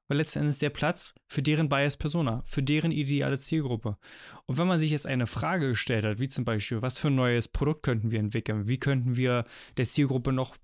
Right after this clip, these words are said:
besser dabei helfen, mit unserem Produkt, mit unserer Dienstleistung oder unserer Plattform zu arbeiten, dann haben wir eine Annahme. Oder eben, wir setzen uns auf dem Stuhl unseres idealen Kunden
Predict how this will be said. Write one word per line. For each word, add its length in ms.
besser 320
dabei 240
helfen, 520
mit 200
unserem 460
Produkt, 340
mit 100
unserer 300
Dienstleistung 440
oder 100
unserer 300
Plattform 540
zu 160
arbeiten, 580
dann 320
haben 260
wir 140
eine 160
Annahme. 480
Oder 260
eben, 280
wir 60
setzen 320
uns 100
auf 180
dem 160
Stuhl 480
unseres 400
idealen 520
Kunden 540